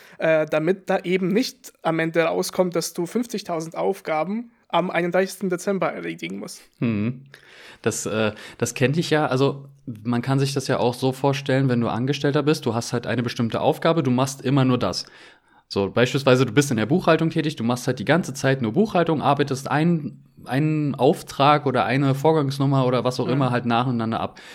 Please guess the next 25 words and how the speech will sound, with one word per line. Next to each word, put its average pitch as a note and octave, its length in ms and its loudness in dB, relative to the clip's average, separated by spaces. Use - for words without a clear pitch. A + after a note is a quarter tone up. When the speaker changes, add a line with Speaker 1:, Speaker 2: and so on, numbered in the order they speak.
Speaker 2:
Aber A2+ 240 6
wenn C#3 100 6
du D3+ 160 6
halt A#2+ 160 2
dann A2+ 140 2
selbstständig A#2 640 2
bist, D#3 200 0
dann A#2+ 140 4
musst C#3+ 200 2
du D3 60 0
das C3 200 0
ja C3 60 0
immer E3 420 4
irgendwie D#3 380 4
auch B2+ 140 2
parallel C3+ 480 4
machen, C3+ 260 2
damit C3 240 0
es C3+ 80 -6
dann B2+ 180 0
sich C3 180 -2
am A#2 120 -4
Ende C3+ 240 0
nicht C3+ 200 0
so C3 340 2